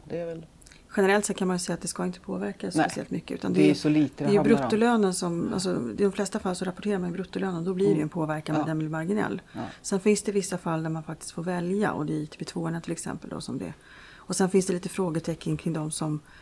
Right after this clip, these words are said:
Speaker 2: fyller sextiofem, men där är det inte, det är liksom inte klargjort riktigt heller hur det ska hanteras än, så att det kommer komma mer s-,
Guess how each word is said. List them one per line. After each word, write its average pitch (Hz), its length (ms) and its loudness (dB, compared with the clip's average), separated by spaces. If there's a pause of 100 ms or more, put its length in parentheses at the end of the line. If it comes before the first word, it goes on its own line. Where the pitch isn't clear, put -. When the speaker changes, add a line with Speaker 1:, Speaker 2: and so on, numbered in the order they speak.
(140)
Speaker 2:
fyller 165 200 -2
sextiofem, 165 840 -4
men - 180 -2
där 175 160 2
är 180 100 0
det 185 120 2
inte, 165 380 -2 (440)
det - 80 0
är 190 40 6
liksom 185 260 0
inte 190 340 0 (240)
klargjort 220 500 0
riktigt 165 260 -4
heller 170 220 -4
hur 160 120 -2
det - 80 -4
ska - 180 -10
hanteras - 460 -10
än, - 200 -6
så - 120 -4
att - 80 -8
det - 80 -4
kommer 202 220 -2
komma 233 340 2
mer 151 220 2
s-, - 320 -8